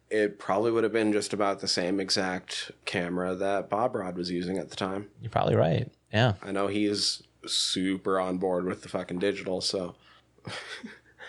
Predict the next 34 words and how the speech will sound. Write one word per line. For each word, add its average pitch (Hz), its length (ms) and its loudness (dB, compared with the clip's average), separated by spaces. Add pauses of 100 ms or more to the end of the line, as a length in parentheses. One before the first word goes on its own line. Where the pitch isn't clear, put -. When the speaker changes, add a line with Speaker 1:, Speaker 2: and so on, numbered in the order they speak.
(120)
Speaker 1:
there's 104 200 0
also 117 300 6
way 101 200 6
too 101 160 0
many 98 180 2
times 95 360 -2
in 95 100 0
this 98 200 0
movie 95 300 -2
that 92 140 -2
it 90 60 -4
had 95 220 -2
me 95 80 -4
fucking 104 380 -4
laughing. 107 460 0 (140)
Speaker 2:
<laughs> - 240 -2 (560)
Yeah, 147 240 10
I 113 500 6 (120)
agree 120 160 2
with 113 160 4
that 113 200 4
too. 117 320 6
Like, 101 260 6 (600)
in 143 140 8
moments 165 480 8
where 123 180 10
normally 117 520 6
you 107 180 6
shouldn't 107 340 4
be 110 120 6
laughing, 113 420 8 (320)
<laughs> - 340 -2
there 139 220 8
was - 240 4